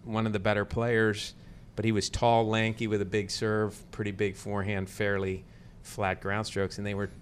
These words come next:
trying to turn him into a, a looping player, but he didn't move well enough to be a,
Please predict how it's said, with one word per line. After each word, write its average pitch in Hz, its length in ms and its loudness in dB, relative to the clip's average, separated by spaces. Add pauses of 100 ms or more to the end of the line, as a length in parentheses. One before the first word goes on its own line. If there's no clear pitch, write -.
(140)
trying 101 280 -2
to 92 60 0
turn 104 260 -2
him 98 100 0
into 95 400 0
a, 90 220 0 (760)
a 95 40 -4
looping 98 600 -2
player, 82 360 -6 (100)
but 90 120 -8
he 95 60 -6
didn't 98 220 -2
move 113 300 0
well 82 220 -4
enough 82 380 -10
to 87 100 -4
be 87 160 -8
a, 82 160 -8